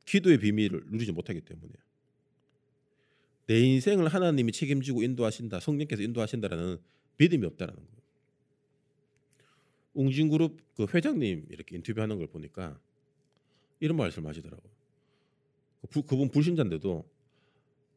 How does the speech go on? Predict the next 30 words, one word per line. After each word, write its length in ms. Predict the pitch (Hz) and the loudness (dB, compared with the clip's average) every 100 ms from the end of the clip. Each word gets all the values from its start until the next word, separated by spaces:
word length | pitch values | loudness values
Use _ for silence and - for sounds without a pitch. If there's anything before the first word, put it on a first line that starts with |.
| _ | _
이렇게 200 | - 104 117 _ _ _ _ | -16 -16 -16 _ _ _ _
새로운 440 | - 156 165 131 104 | 0 4 6 4 2
사업들을 420 | 160 131 - 92 | -2 -2 -4 -6
이렇게 260 | 98 107 - | -6 -6 -4
하려고 240 | 101 107 | -2 -2
하면은 400 | 95 87 90 87 82 - | -4 -6 -6 -8 -10 -14
많은 320 | 92 131 208 | -8 -4 -4
사람들이 300 | 220 156 113 | -2 -2 -2
반대를 340 | - 98 107 85 | -4 -6 -6 -8
한대요. 240 | 73 82 - _ _ _ _ _ _ _ _ _ _ | -10 -16 -20 _ _ _ _ _ _ _ _ _ _
근데 120 | 175 151 | -2 0
그 120 | 127 | 0
중에 140 | 190 | 0
한 160 | 175 156 | 2 2
사람만이 580 | 208 226 135 101 110 92 - _ _ _ _ | 2 2 2 2 0 -2 -8 _ _ _ _
"회장님 240 | 151 151 117 | 2 2 2
됩니다. 420 | 92 120 107 - _ _ | 0 -2 -4 -10 _ _
이거 120 | 117 | -6
할 80 | 151 | -4
수 80 | 151 | -2
있습니다." 420 | 95 104 135 131 _ _ _ _ _ _ _ _ _ | -4 -6 -10 -12 _ _ _ _ _ _ _ _ _
그리고 160 | 180 170 | 2 4
이 80 | |
사람이 420 | 180 190 165 110 104 - _ _ _ _ _ _ _ _ - | 4 4 4 2 0 -8 _ _ _ _ _ _ _ _ 0
회사에서 260 | 180 165 | 2 2
왕따를 420 | 92 95 190 214 | 0 0 2 2
당할 200 | 143 90 87 | 2 -2 -4
정도로 340 | 85 92 80 - | -8 -12 -10 -2
어려움 240 | 127 104 | -2 -2
당했는데 500 | 82 80 82 85 76 | -4 -10 -10 -12 -16